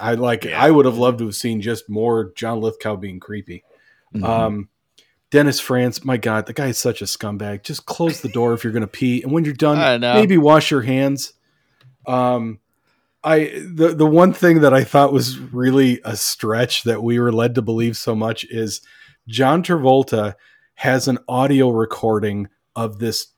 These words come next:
Speaker 1: car careening off the edge, uh, you know, into a lake, but he doesn't have the video of it. So somebody manages to have taken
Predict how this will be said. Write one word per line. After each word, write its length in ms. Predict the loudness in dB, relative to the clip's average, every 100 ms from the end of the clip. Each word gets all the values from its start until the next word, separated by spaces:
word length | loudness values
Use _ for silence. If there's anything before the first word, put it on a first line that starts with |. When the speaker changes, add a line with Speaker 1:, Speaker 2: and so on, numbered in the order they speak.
| _
Speaker 1:
car 500 | -12 2 4 4 2 -2
careening 580 | -8 -6 -2 0 0 0
off 220 | -2 -4 -4
the 160 | -4
edge, 420 | -2 -4 -6 -14 -16 -12
uh, 400 | -8 -8 -10 -12 -14
you 160 | -12 -10
know, 120 | -10 -6
into 280 | -2 0 -2
a 40 |
lake, 640 | -2 -2 -2 -2 -10 -20 _ _ _ _ _ _
but 140 | -2
he 100 | 0
doesn't 300 | 0 0 0
have 280 | -2 -4 -4
the 100 | -4
video 540 | -4 0 0 0 -4 -8
of 180 | -12 -18
it. 120 | -20 _ _ _ _ -20 _
So 160 | -4 -2
somebody 500 | 2 2 4 4 4
manages 680 | 4 4 2 2 0 -2 -4
to 140 | -4
have 120 | -4
taken 440 | 0 0 0 -2